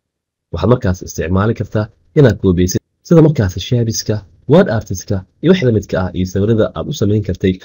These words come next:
aad markaa Smart Art-igan aad wax badan u bedeli kartaa. Waxaa kaloo markaas wax ku bedeli kartaa kalarka Smart Art-iga fartu markaa ku qoran. Haddii aad u baahan tahay inaad farta kalarkeeda bedeshid, waad dooranaysaa. Guud ahaantooda waxaad markaa ka bedeli kartaa meeshaas.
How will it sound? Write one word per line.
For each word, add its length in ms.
aad 160
markaa 280
Smart 360
Art-igan 440
aad 140
wax 120
badan 180
u 100
bedeli 280
kartaa. 320
Waxaa 160
kaloo 160
markaas 320
wax 140
ku 100
bedeli 220
kartaa 320
kalarka 340
Smart 340
Art-iga 400
fartu 260
markaa 240
ku 120
qoran. 240
Haddii 200
aad 100
u 60
baahan 240
tahay 200
inaad 200
farta 220
kalarkeeda 400
bedeshid, 320
waad 180
dooranaysaa. 560
Guud 200
ahaantooda 380
waxaad 160
markaa 200
ka 80
bedeli 240
kartaa 260
meeshaas. 420